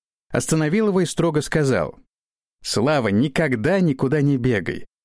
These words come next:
Пять секунд никого не спасут, а тебе будет время подумать. Иди не спеша». Не раз я потом вспоминал это наставление Михаила Ивановича и нередко о нем рассказывал молодежи,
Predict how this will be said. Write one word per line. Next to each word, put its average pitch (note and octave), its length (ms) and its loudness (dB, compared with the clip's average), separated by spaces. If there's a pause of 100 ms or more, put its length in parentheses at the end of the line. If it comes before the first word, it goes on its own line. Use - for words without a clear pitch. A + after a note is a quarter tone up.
(220)
Пять D#3+ 240 0
секунд G3+ 480 -2
никого F3+ 420 2
не G#2+ 120 0
спасут, - 500 -4
а C3+ 140 0
тебе D#3+ 260 0
будет E3+ 260 -2
время D#3 300 2
подумать. C#3 720 -2 (300)
Иди G2 260 2
не B2 120 2
спеша». - 560 -2 (760)
Не C3 160 2
раз F#3 280 0
я A2+ 80 2
потом C3 320 0
вспоминал C3+ 560 0
это C#3 160 0
наставление B2+ 640 2
Михаила A#2 440 2
Ивановича A2 680 0 (240)
и C3 60 2
нередко E3 420 0
о - 20 2
нем E3+ 160 2
рассказывал C#3 560 0
молодежи, C3+ 680 0